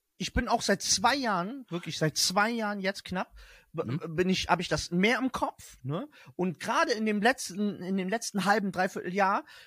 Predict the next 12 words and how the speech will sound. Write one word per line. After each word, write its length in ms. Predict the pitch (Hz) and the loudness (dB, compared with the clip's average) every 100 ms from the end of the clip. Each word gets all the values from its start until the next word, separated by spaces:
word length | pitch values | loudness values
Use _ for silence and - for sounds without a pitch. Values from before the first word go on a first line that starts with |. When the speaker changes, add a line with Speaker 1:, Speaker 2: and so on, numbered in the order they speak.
| - | -16
Speaker 1:
ich 320 | - 175 - | -6 -2 4
war 120 | 175 - | 4 2
vom, 320 | - 208 196 | 2 4 4
vom 340 | 165 147 185 165 | -4 2 4 4
Gefühl 400 | 143 - 311 233 | 0 -2 -2 0
her, 140 | 143 | -4
vom 200 | - 143 | -4 -4
Bock 340 | 127 254 269 175 | 6 6 6 0
her, 240 | 120 104 | 0 0
von, 400 | - 123 113 107 | -2 -8 -8 -10
von 260 | - 120 120 | -8 -8 -4
diesen, 420 | 139 127 120 | -4 -4 -6